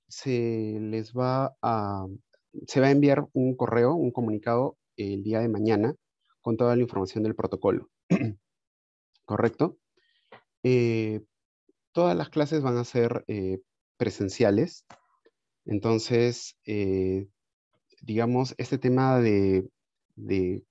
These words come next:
qué consideraciones se van a tomar en cuenta para el caso de, de, de, digamos, eh, alumnos o profesores que,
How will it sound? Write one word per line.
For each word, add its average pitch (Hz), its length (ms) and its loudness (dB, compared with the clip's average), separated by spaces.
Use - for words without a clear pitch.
qué 131 140 -2
consideraciones 117 640 0
se - 100 -6
van 107 220 0
a 110 60 -2
tomar 104 340 -2
en 107 120 -4
cuenta 110 420 -2
para 95 180 -2
el 92 100 -6
caso 104 360 -2
de, 98 560 0
de, 90 640 -2
de, 85 480 -6
digamos, 95 760 0
eh, 80 260 -4
alumnos 95 760 -2
o 90 60 -10
profesores 95 520 -4
que, 92 380 0